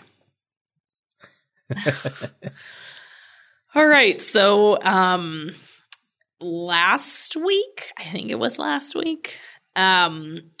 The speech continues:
Speaker 2: the official cover was revealed for the sequel to the Thrawn novel by Timothy Zahn. This is called Thrawn Alliances, and the cover was revealed.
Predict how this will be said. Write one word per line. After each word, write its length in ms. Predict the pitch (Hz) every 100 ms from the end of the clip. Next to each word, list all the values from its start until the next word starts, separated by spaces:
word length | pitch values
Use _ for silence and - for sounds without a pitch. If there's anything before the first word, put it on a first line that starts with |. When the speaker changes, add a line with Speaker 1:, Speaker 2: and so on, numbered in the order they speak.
| -
Speaker 2:
the 500 | 165 180 175 175 170 - _
official 440 | 185 - 220 214 196
cover 520 | - 220 226 220 254
was 300 | 247 202 185
revealed 480 | 190 180 180 185 185
for 200 | 180 175
the 180 | 160 160 - _
sequel 840 | - - 214 208 202 202 220 233 _
to 160 | - 196
the 480 | 175 170 175 - - _ -
Thrawn 640 | - 180 170 175 185 208 226 _ _ _
novel 680 | 220 180 185 196 190 - _ _
by 140 | - 170
Timothy 420 | 180 180 170 180
Zahn. 500 | 180 165 170 180 190 -
This 220 | - -
is 80 | -
called 460 | 175 165 147 - - -
Thrawn 380 | 185 175 180 170
Alliances, 880 | 175 175 185 214 - 127 320 285 -
and 360 | 175 175 165 175
the 100 | 175
cover 340 | 196 170 170
was 240 | 170 165
revealed. 600 | 156 170 156 160 190 226